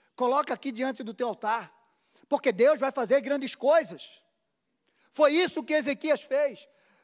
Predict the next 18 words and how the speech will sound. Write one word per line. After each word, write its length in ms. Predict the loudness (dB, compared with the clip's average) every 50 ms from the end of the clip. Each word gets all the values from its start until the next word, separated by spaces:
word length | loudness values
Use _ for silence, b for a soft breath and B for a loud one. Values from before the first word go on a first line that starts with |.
| b
Re-, 300 | -4 -2 -2 -2 -2 -4 -2
Ezequias 480 | -2 -2 -4 -2 0 2 2 2 2
recebeu 400 | 2 -2 0 0 0 2 4 4 4
a 100 | 4 0
carta 720 | -2 -2 0 0 0 0 -2 -4 -2 -2 -2 -2 -4 -6 b b b
de 100 | -8 -8
Senaqueribe, 920 | -6 -6 -2 -2 -2 -2 0 -2 -2 0 0 -2 -2 -2 -2 -4 -6 -6 b b b b b
e 80 | 2
ele 140 | 2 2 2
pegou 240 | 2 0 2 4 2
essa 220 | 2 2 0 -2
carta 420 | -2 0 0 0 0 0 0 -2 0
e 40 | 2
levou 480 | 0 0 0 0 0 2 2 2 0 -4 _ _ _ _ _ _ _ _ _ _ _ _ _ _
pra 160 | -18 -18 -18
casa 400 | -16 -12 -10 -8 -8 -8 -10 -12
de 120 | -14 -14 -14
Deus. 600 | -14 -18 -20 -20 -20 -20 -20 -20 -20 -20 _